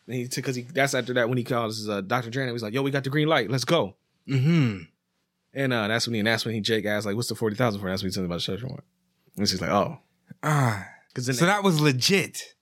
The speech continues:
Speaker 1: Yeah, the, they, they paid off somebody downtown with forty thousand dollars to get in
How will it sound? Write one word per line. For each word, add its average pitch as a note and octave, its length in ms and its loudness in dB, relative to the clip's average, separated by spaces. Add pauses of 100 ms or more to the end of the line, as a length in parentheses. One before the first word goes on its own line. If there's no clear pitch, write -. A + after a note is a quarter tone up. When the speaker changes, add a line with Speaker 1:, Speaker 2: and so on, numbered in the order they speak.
(300)
Speaker 1:
Yeah, B2+ 240 4
the, A2+ 260 4
they, B2+ 220 4 (320)
they C3+ 140 2
paid D#3+ 260 0
off D3+ 160 2
somebody E3 460 0
downtown D#3 460 2
with C3 100 -2
forty D3 240 4
thousand C3+ 240 4
dollars B2+ 240 2
to A2+ 160 -2
get A2 180 2
in G#2+ 320 -2